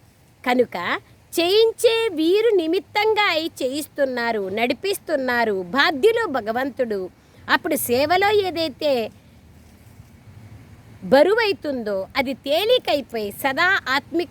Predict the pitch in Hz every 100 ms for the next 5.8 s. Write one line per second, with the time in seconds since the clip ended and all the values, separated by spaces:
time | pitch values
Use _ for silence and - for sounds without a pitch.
0 | 330 233 240 302 370 427 - 370 - -
1 | 302 277 254 226 220 196 233 339 349 403
2 | 392 - 285 196 180 175 180 - - -
3 | - - 214 240 233 233 226 220 226 226
4 | 190 - 220 214 208 220 302 381 - -
5 | - - - - - 220 254 269